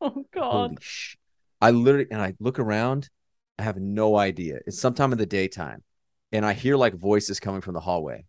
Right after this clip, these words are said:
Speaker 1: No, that's
Speaker 2: And I'm not joking.
Speaker 1: horrendous.
Speaker 2: I was about to do something like this and be like,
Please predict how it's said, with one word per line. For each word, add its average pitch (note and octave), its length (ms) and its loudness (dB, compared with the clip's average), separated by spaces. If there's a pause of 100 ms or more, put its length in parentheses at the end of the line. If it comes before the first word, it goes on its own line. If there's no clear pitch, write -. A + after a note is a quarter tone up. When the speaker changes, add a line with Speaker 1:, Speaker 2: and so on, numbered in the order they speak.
(140)
Speaker 1:
No, F#3+ 180 -2
that's F#3 200 -6
Speaker 2:
And F#2 120 2
I'm D#3+ 100 4
not C3 160 4
joking. A2+ 320 4
Speaker 1:
horrendous. - 160 -20 (200)
Speaker 2:
I A2 140 4
was A2+ 160 2
about A2 380 6
to A#2 100 -2
do A2 140 0
something G#2+ 300 -2
like F2+ 220 -2
this G#2+ 220 -2
and F#2+ 80 -6
be F#2 80 -4
like, E2 160 -6